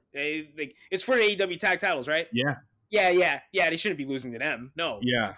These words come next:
Speaker 1: No, of
Speaker 2: I'm so
Speaker 1: course not.
Speaker 2: glad they're actually, they're facing a formidable team on pay-per-view.
Speaker 1: Yeah.
Speaker 2: Um, they're reprising their match from, uh, New Japan that I still have to see.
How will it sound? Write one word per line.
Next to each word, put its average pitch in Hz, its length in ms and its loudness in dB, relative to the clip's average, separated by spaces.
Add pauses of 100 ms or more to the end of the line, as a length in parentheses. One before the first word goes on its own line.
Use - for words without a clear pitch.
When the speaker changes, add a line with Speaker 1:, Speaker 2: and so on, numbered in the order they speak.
Speaker 1:
No, 165 100 -6
of 135 80 0
Speaker 2:
I'm 143 80 4
so - 80 2
Speaker 1:
course 139 120 -2
not. 139 120 4
Speaker 2:
glad 139 120 2
they're 131 120 2
actually, 131 360 0
they're 113 200 -2
facing 131 400 -2
a 110 60 0
formidable 113 440 0
team 104 400 -4 (100)
on 101 140 -4
pay-per-view. 107 320 -2
Speaker 1:
Yeah. 131 80 -4 (600)
Speaker 2:
Um, 104 300 0
they're 123 220 4 (180)
reprising 120 560 0
their 107 180 0
match 107 300 0
from, 101 240 -6
uh, 92 140 -6
New 104 140 -6
Japan 117 360 -2
that 101 100 -4
I - 40 -8
still 107 160 -4
have 95 80 -10
to - 40 -12
see. 139 380 -2